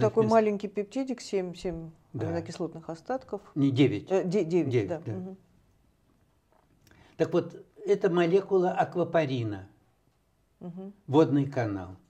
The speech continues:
Speaker 1: Это вода. Вот,
Speaker 2: А это вот
Speaker 1: H два O.
Speaker 2: капельки воды, как
Speaker 1: Мгм.
Speaker 2: никто не знал раньше, как она проникает. Это было, э, за это открытие было присуждено Нобелевская премия в две тысячи третьем году только.
Speaker 1: Мгм.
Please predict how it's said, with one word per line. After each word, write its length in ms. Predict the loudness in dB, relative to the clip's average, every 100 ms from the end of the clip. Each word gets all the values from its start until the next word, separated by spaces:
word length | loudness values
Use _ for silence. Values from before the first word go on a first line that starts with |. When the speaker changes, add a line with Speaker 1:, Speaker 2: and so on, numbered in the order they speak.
| -10
Speaker 1:
Это 200 | -8 -4
вода. 420 | -4 -2 -4 -8 -14 _
Вот, 180 | -18 -16 2
Speaker 2:
А 80 | 4
это 200 | 6 6
вот 80 | 6
Speaker 1:
H 20 |
два 40 | 8
O. 40 |
Speaker 2:
капельки 420 | 6 6 2 2
воды, 320 | 4 4 4
как 280 | 2 2 2
Speaker 1:
Мгм. 180 | 0 2
Speaker 2:
никто 260 | 2 2 2
не 140 | 2
знал 260 | 2 2 2
раньше, 260 | 0 -2
как 200 | -4 -2
она 160 | -2 -4
проникает. 480 | -4 -4 -2 -2 0
Это 100 | -2
было, 380 | 0 0 -2 -4 -20 -10
э, 420 | -2 0 0 0 2
за 100 | 4
это 380 | 4 4 2
открытие 420 | 0 -2 -6 -4 -2
было 220 | 0 -2
присуждено 420 | -4 -4 0 2
Нобелевская 460 | 0 -2 -4 -4 -4
премия 400 | -2 0 0 0
в 40 |
две 120 | -2
тысячи 240 | -4 -6 -6
третьем 320 | -6 -6 -8
году 220 | -8 -10
только. 280 | -16 -20 -18
Speaker 1:
Мгм. 260 | -16 -16